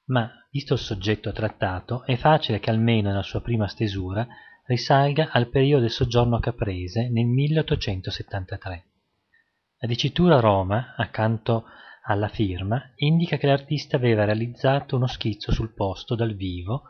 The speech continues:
per poi completarlo e rifinirlo, dopo, nel suo studio.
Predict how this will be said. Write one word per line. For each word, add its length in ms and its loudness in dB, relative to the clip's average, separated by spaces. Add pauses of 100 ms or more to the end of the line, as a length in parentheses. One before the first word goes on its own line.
(300)
per 160 0
poi 140 6
completarlo 800 2
e 60 0
rifinirlo, 960 -2
dopo, 540 -2
nel 140 2
suo 140 0
studio. 600 -6